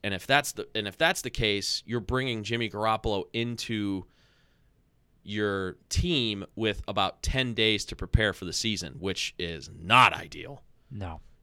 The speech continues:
Speaker 1: Even though he plays in a very similar offense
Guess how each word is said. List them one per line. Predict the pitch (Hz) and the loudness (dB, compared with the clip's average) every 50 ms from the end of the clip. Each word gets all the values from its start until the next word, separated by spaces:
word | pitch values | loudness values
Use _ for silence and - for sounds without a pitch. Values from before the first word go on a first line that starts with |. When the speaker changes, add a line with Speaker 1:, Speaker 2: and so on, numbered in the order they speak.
| - - | -4 0
Speaker 1:
Even | 127 160 170 156 131 117 | 2 4 4 4 2 6
though | 131 139 139 127 120 113 101 | 8 8 8 10 8 6 4
he | 113 117 - | 2 -2 2
plays | - - 117 123 131 131 131 113 110 | 2 2 4 4 4 4 4 2 0
in | 107 101 | -2 -4
a | 95 | -4
very | 92 90 110 110 113 107 98 | -2 0 2 4 4 4 2
similar | - - - 120 113 117 104 95 95 | 0 0 0 0 -2 -2 -2 0 0
offense | 92 98 104 104 - 120 120 127 139 - - - | 2 2 2 2 0 -2 -4 -4 -4 -8 -10 -12